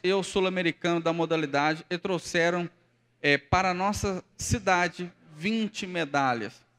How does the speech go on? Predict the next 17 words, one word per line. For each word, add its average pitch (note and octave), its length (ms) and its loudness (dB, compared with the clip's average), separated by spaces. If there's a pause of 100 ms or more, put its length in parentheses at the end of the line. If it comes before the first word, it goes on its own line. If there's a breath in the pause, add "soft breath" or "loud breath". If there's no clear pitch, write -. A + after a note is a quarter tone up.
(680)
A E3 60 4
Liga G3+ 200 4
Uberabense F3 500 2
de E3 120 -2
Judô, D3 300 -2
representando D#3+ 840 -2
a D#3 60 0
cidade C#3+ 420 0
de D3 80 -6
Uberaba, C3 580 0 (280)
sagrou-se F#3+ 580 0
campeã F3 720 -2 (220)
ge-, D3+ 340 -2
no E3 160 0
geral. C#3+ 480 2 (540)
É, C#3 260 2
resultando, F#3 880 -2